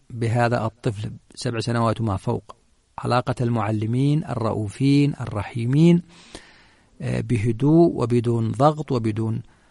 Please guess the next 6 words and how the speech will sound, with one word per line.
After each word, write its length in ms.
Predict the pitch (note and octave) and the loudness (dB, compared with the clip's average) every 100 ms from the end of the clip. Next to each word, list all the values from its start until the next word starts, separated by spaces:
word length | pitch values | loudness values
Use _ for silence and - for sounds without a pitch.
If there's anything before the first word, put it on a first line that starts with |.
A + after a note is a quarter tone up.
| _ _ _ _ - | _ _ _ _ -2
هذه. 600 | C3 C3 C3 C3+ C#3+ F3+ - - | 0 4 4 4 0 -2 -6 2
نأتي 420 | D#3+ G#3 - F#3+ | 4 4 4 4
بعدها 460 | F3+ E3+ E3+ F#3+ | 6 6 6 4
إلى 220 | E3+ D#3 D3+ | 4 4 4
مرحلة 420 | D#3 C#3 D#3 C#3+ | 2 2 2 2
المراهقة، 760 | C3+ C3+ C3+ D3+ C3 B2 - F#2+ | 2 4 6 6 6 2 -4 -12